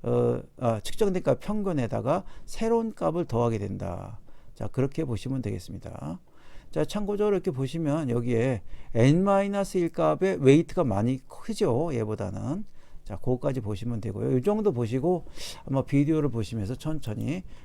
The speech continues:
어, 한번 더 돌려보시면 그렇게 이해하는데 어렵지 않을, 않을 거라 생각합니다.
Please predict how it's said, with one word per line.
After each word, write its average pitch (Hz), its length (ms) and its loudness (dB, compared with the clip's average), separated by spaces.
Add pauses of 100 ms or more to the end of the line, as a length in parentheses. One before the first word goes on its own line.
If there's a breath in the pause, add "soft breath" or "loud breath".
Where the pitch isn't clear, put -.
(120 loud breath)
어, 110 300 -4 (140)
한번 143 280 -2
더 117 220 -2
돌려보시면 117 840 -2 (380 soft breath)
그렇게 - 240 2
이해하는데 131 760 4
어렵지 127 380 -2
않을, 117 340 -4
않을 117 260 -2
거라 123 180 -2
생각합니다. 104 600 -8